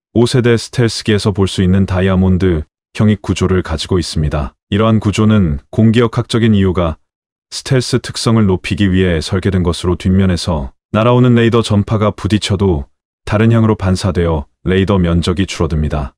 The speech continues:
한국산 전투기의 성능에 대해서는 세계가 놀라고 있으며 실제로 한국 기술력은 이제 군사 선진국과 비슷한 대우를 받기 시작했습니다. 한국은 향후 미래 전쟁에서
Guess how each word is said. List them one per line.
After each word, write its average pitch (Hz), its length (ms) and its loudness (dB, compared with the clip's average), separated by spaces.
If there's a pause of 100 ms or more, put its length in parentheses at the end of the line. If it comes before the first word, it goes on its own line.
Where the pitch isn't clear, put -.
한국산 120 440 0
전투기의 110 500 0
성능에 110 400 2
대해서는 98 560 0 (280)
세계가 120 420 0
놀라고 104 340 2
있으며 87 460 -2 (500)
실제로 120 480 0
한국 107 500 0
기술력은 95 760 0 (420)
이제 110 240 2
군사 113 360 0
선진국과 101 760 0
비슷한 101 500 -2
대우를 92 240 0
받기 85 320 -4
시작했습니다. 78 840 -6 (100)
한국은 120 460 2
향후 120 240 2
미래 101 280 2
전쟁에서 101 720 0